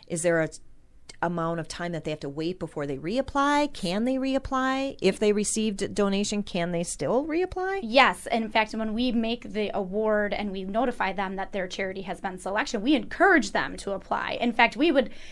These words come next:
Speaker 2: as difficult as that decision-making process can be, we want the impact to be broad. And so, uh, we wanna make sure we get a lot of charities in there. They can be the same ones that we've awarded, uh, money to year after year.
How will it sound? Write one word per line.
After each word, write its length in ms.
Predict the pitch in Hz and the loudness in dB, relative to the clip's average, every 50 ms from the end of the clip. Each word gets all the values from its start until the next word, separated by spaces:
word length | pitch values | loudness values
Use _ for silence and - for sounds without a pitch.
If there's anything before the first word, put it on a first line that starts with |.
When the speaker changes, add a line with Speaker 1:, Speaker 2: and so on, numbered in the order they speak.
| - - - | -14 -8 -2
Speaker 2:
as 160 | - 254 - - - - - | -2 -2 -2 -2 -10 -14 2
difficult 460 | - 294 294 - 311 - - 233 233 | 4 4 4 4 0 2 2 2 2
as 140 | - 208 196 | 0 -2 -2
that 180 | - - 202 - | -2 -2 -2 -2
decision-making 640 | - 202 - 233 208 220 208 202 196 196 - 196 185 | -4 -2 -2 -2 -2 0 -2 -2 -2 -4 -6 -6 -2
process 380 | - 185 185 - - 180 - | -2 -2 -2 -2 -6 -10 -8
can 160 | - 190 185 | -6 -6 -4
be, 360 | 175 208 240 311 294 220 196 - - - | -4 -2 0 0 0 0 -2 -4 -8 -4
we 160 | - 262 294 302 | 4 6 6 6
want 280 | 220 240 247 269 269 | 6 4 0 0 0
the 140 | - - - | -4 0 0
impact 640 | 285 403 - 196 190 175 175 - - - - - - | 0 -2 0 -2 -2 -2 -4 -4 -10 -12 -12 -10 -10
to 120 | - - 233 | -4 -2 -2
be 340 | 185 202 196 185 190 196 196 - - - - | -2 -2 -4 -4 -6 -8 -8 -10 -10 -10 -8
broad. 720 | - 190 175 202 277 381 311 220 - - - - - - - - - - - - - | -6 -6 -4 0 2 2 2 2 0 -2 -6 -6 -6 -8 -8 -8 -10 -10 -10 -2 2
And 160 | 240 240 233 | 2 2 4
so, 360 | - - 226 220 220 214 - - - 208 - - - - - | 4 4 4 4 4 0 -2 -6 -14 -14 -14 -14 -12 -2 -2
uh, 260 | 226 190 190 196 - - | 0 0 0 -2 -2 -4
we 220 | - 220 240 247 | -4 0 2 4
wanna 180 | 240 240 240 233 | 4 4 4 4
make 100 | 226 220 | 0 0
sure 140 | - 226 | -2 0
we 100 | 214 220 | 0 0
get 120 | 214 226 208 | 0 0 0
a 60 | 196 | 0
lot 200 | 185 196 202 196 | 0 -2 -2 -2
of 60 | 202 190 | -4 -4
charities 460 | - - 208 196 196 196 202 180 - | -2 -2 -2 -2 -2 -4 -6 -4 -4
in 160 | - 202 196 | -4 -2 -2
there. 120 | 185 175 | -2 -2
They 160 | 185 202 180 175 | 0 0 0 0
can 380 | - - - 233 247 370 403 | 0 0 4 6 6 6 6
be 140 | 262 208 208 | 4 2 0
the 140 | 190 208 196 | -2 -2 -4
same 340 | - - 208 208 202 202 185 | 0 0 0 0 0 0 0
ones 380 | 175 185 190 - - 190 - | -2 -2 -2 -4 -6 -6 2
that 200 | - 208 185 - | 2 2 2 2
we've 400 | 214 208 190 185 180 180 185 - - - - - - - - | 0 -2 -2 -2 -4 -6 -10 -16 -16 -18 -18 -16 -8 -4 -2
awarded, 720 | - 190 196 208 214 208 180 202 196 190 190 175 - - - - | -2 0 4 4 4 4 4 2 0 0 0 -2 -4 -6 -6 -8
uh, 220 | - 196 170 185 180 - - - - | -6 -4 -4 -4 -6 -6 -10 -10 -2
money 340 | - 240 226 196 190 190 196 | 0 2 2 2 0 0 -4
to 160 | - - 220 | -4 -2 -2
year 240 | 196 180 190 190 190 | -2 0 -2 -2 -2
after 240 | 185 170 - - 180 | -2 -4 -4 -4 -4
year. 420 | 175 180 185 - - - - - | -4 -4 -4 -4 -4 -4 -4 -6